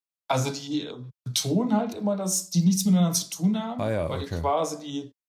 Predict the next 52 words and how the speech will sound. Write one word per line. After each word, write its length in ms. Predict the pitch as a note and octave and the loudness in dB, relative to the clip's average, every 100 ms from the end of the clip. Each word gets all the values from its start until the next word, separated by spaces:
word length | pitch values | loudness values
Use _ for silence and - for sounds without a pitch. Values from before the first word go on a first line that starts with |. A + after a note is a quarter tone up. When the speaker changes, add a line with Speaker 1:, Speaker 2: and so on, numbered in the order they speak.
| _ - | _ -6
Speaker 1:
die 40 | G2+ | -2
Speaker 2:
Oha. 40 | |
Speaker 1:
Geschichte 420 | C3+ - F#3+ F#3+ E3 | 2 4 4 6 2
nochmal 720 | D#3 E3 D3+ D3 D3 D3+ - _ _ _ | 2 0 0 0 -2 -6 -10 _ _ _
Speaker 2:
Also 180 | G2+ A2 | -2 0
das 100 | G#2+ | 0
heißt, 220 | B2+ C3 | 0 0
es 100 | - | -2
gibt 160 | C#3 - | 0 4
durchaus 160 | F3+ | 6
Speaker 1:
unabhängig 220 | F#3+ E3+ E3+ | 6 6 6
Speaker 2:
Leute, 80 | - | 6
Speaker 1:
voneinander 260 | D3 C3 - | 4 0 -2
erzählen. 480 | - C#3+ C3 A#2 - | -4 -2 -2 -4 -4
Speaker 2:
ja, 200 | G#2 G2+ | -2 0
es 140 | F#2+ - | -2 -4
gibt 140 | A#2 | -2
also 140 | G#2+ G2 | -2 -2
durchaus 340 | B2+ B2+ G#2 | -2 -2 -2
Leute, 260 | A2+ A2 G#2+ | -2 -2 -4
die 160 | G2 | -4
Neo 300 | G2 G#2+ G#2 | -2 0 -2
super 300 | G2 A2+ G#2+ | -2 -4 -4
finden, 500 | - G2+ F#2 F#2 F#2 | -2 -4 -2 -4 -6
aber 220 | - E2+ | -4 -4
den 120 | E2+ F2 | -2 -2
alten 260 | F2 E2+ | -4 -4
Perry 260 | D#2+ E2 D#2+ | -4 -2 -2
Roden, 300 | D#2+ D#2+ D#2+ | -2 -4 -6
ah, 300 | - D2 D2 | -10 -14 -16
weiß 200 | - F2 | -14 -14
ich 80 | - | -12
nicht. 280 | - - - - _ _ _ - - _ - | -14 -16 -20 -20 _ _ _ -18 -18 _ -16
Ist 100 | - | -6
nicht 100 | D3 | 2
Speaker 1:
Ja, 160 | G3 A#3+ A#3+ D#3+ | 4 6 4 2
Speaker 2:
meins. 120 | F3 | 0
Speaker 1:
also 140 | F3 - F3 - | -2 -2 -2 2
ich 160 | D3 - | 2 2
glaube, 340 | F3 F#4 A#3 | 2 2 2
also 220 | G#3 F3+ | 0 2
wenn 100 | F#3+ | 4
ich 120 | F#3+ | 4
jetzt 400 | F#3+ - - - E3+ | 4 2 0 -2 2
in 60 | |
den 140 | E3+ E3 | 4 4
Foren 800 | - - E3+ A#3+ G#3+ A3+ A#3+ F3+ | 0 2 4 4 2 4 4 2
so 100 | E3+ | 0
richtig 480 | F#3+ F#3+ - F3+ - | -2 -2 -6 -8 -6
so 180 | - F3 | -6 -6
gelesen 640 | D#3 D3+ F3+ F#3+ F3+ C#3+ | -6 -2 0 2 0 0
habe, 480 | E3 F3 F3 F3+ | -4 -6 -6 -6